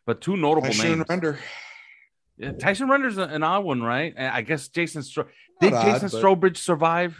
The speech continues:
Speaker 1: or, or
Speaker 2: No,
Speaker 1: is
Speaker 2: I don't
Speaker 1: he
Speaker 2: think they're, I don't think they're substitutes. I think, um, uh,
Speaker 1: Mm.
Speaker 2: Jason Strowbridge, for him to, for him to get cut, um, it would have to be somebody like Jonathan Ledbetter that, that supplants him,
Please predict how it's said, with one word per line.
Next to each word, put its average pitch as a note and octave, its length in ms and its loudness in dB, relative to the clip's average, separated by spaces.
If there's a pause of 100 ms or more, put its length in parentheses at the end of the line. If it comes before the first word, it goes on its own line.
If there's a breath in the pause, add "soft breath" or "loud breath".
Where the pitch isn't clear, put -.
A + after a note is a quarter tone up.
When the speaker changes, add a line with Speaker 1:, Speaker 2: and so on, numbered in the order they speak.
(220)
Speaker 1:
or, A2+ 420 0
or A#2 220 -2
Speaker 2:
No, C3 80 2
Speaker 1:
is D#3 160 4
Speaker 2:
I D#3 120 2
don't F3 120 2
Speaker 1:
he B2 60 -2
Speaker 2:
think C#3+ 180 -4
they're, A#2+ 260 -2
I C#3 80 0
don't D3 160 -2
think A#2 160 -6
they're G2 120 -6
substitutes. F#2+ 640 -12
I G#2 80 -10
think, G2+ 320 -12
um, F#2+ 400 -6
uh, A2 60 -6
Speaker 1:
Mm. G#2+ 260 -4
Speaker 2:
Jason D3 380 -4
Strowbridge, C3 600 -4
for A#2+ 260 -4
him A#2 200 -6
to, A2+ 180 -6 (560 soft breath)
for C3 160 -2
him F#3 240 0
to D3 160 2
get B2+ 320 -4
cut, B2 400 -2
um, G#2+ 380 -4
it G#2+ 100 -6
would G#2+ 140 -2
have A2 180 -4
to G#2+ 60 -14
be G2+ 100 -8
somebody G2+ 340 -6
like F#2+ 220 -6
Jonathan F#2+ 420 -10
Ledbetter F2+ 500 -8
that, F2 160 -10 (400)
that F2+ 220 -12
supplants F2+ 480 -14
him, E2+ 140 -18